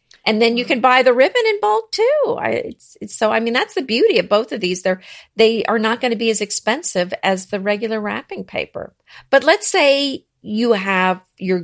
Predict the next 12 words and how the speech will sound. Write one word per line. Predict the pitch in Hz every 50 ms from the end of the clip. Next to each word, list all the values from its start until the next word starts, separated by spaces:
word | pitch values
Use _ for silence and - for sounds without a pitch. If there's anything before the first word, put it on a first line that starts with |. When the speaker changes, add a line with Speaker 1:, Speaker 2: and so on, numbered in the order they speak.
| - -
Speaker 1:
you | 175 175 180 170
want | 170 170 165 170 165 170 - 175
regular | 175 151 151 160 156 151 147
wrapping | 135 - 131 127 131 - 151 117 107
paper. | - - - - - - - - - 185 - _ _ _ _ _ _ _ _ _ _ _ _ _ _ _ _ _ _ _ _ _ _ -
Speaker 2:
Okay. | 254 220 -
Speaker 1:
I | 202 208 208
think | - 208 196 190 190 -
the | 185 170
same | - - - - 226 214 220 226 226 226 233 226 226 226 _ _ _ _ _ _ _ _ _ _
principle | - - 220 190 190 - 202 175 180 175 175 175 180 - -
applies. | 170 - - - - 156 127 110 107 98 71 - - -